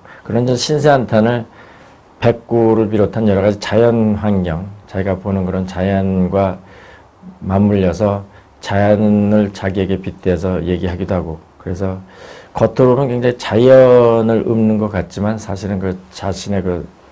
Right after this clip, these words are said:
한탄이 좀 담겨있는 그런 지금은 이제 퇴각한 하나의 일개, 에, 선비로서의 자기 신세,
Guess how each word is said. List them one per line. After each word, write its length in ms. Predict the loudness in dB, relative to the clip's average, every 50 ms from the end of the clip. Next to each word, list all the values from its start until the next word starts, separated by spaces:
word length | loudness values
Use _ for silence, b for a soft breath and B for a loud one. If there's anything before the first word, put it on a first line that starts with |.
| B B B B B
한탄이 680 | -6 -4 -4 -4 -4 -2 0 0 0 0 0 -2 -4
좀 160 | -4 -6 -8
담겨있는 600 | -8 -6 -6 -4 -4 -4 -4 -4 -4 -6 -8 -10 -14 -16 -20 _ b b b b b b b b b _ _ _
그런 240 | -10 -6 -4 -4 -4
지금은 340 | -4 -6 -4 -4 -2 -2 -2
이제 160 | -4 -4 -6
퇴각한 760 | -6 -6 -6 -2 -2 -2 -4 -4 -4 -4 -2 -2 -4 -6 -8 -10 -8
하나의 360 | -6 -4 -4 -4 -4 -6 -6
일개, 500 | -6 -4 -4 -2 -2 -2 -4 -4 -6 -8 -12 -18 _ B B B B B B B B B B B -14 -12
에, 220 | -10 -8 -8 -10 -10
선비로서의 760 | -12 -12 -8 -8 -4 -2 -2 0 0 -2 -4 -4 -6 -6 -4
자기 220 | -4 -6 -6 -6
신세, 520 | -8 -10 -8 -8 -8 -6 -6 -6 -8 -8